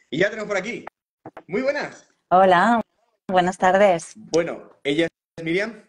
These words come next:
Speaker 1: y antes de introducirte yo, es mejor casi, preséntate tú y cuenta un poquito. Bueno, antes de nada, antes de que te presentes, me apetecía saludarte, que hacía mucho que no te veía yo.
Speaker 2: Sí.
Speaker 1: <laughs> Lo primero, entre tú y yo, ¿cómo estás?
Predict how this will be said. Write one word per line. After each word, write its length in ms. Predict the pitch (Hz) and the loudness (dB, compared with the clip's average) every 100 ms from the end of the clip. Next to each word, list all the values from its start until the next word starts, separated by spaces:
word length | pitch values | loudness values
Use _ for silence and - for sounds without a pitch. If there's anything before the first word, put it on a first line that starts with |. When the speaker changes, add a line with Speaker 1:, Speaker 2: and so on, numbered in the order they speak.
| _ | _
Speaker 1:
y 680 | - 143 143 135 135 127 - | -12 -10 -8 -10 -10 -10 -10
antes 220 | 156 175 214 | -12 -10 -10
de 60 | |
introducirte 520 | 196 190 165 180 160 | -6 -6 -6 -10 -14
yo, 360 | 135 190 214 _ _ | -10 -12 -12 _ _
es 80 | 135 | -20
mejor 280 | 147 160 160 | -14 -12 -12
casi, 320 | 151 175 180 | -12 -12 -14
preséntate 580 | - 131 139 156 160 156 | -14 -14 -12 -10 -10 -8
tú 100 | 175 | -8
y 80 | |
cuenta 220 | 175 160 156 | -8 -10 -12
un 80 | |
poquito. 580 | 139 139 139 160 151 123 _ _ _ | -14 -16 -10 -8 -8 -10 _ _ _
Bueno, 160 | 151 143 | -10 -6
antes 160 | 160 165 | -6 -6
de 60 | |
nada, 320 | 160 165 175 170 | -4 -4 -6 -8
antes 140 | 143 | -8
de 60 | 165 | -6
que 80 | 165 | -6
te 100 | 160 | -8
presentes, 520 | 147 151 151 175 - | -10 -10 -8 -8 -10
me 60 | 120 | -14
apetecía 260 | 120 120 | -12 -12
saludarte, 360 | 139 139 135 170 | -12 -6 -6 -6
que 60 | 139 | -10
hacía 160 | 139 | -10
mucho 180 | 131 131 | -12 -10
que 60 | 131 | -14
no 80 | 127 | -12
te 80 | |
veía 160 | 123 117 | -14 -14
yo. 160 | 120 185 _ - | -16 -18 _ -14
Speaker 2:
Sí. 360 | - 170 160 - | -2 -2 -2 -10
Speaker 1:
<laughs> 920 | - - 175 165 - _ _ _ - | -16 -10 -10 -10 -20 _ _ _ -10
Lo 160 | 160 156 | -6 -2
primero, 240 | 165 196 | -2 -4
entre 180 | 185 170 | -6 -6
tú 80 | 170 | -4
y 60 | |
yo, 160 | 175 185 | -4 -4
¿cómo 160 | 180 170 | -6 -6
estás? 400 | 165 110 - | -6 -8 -10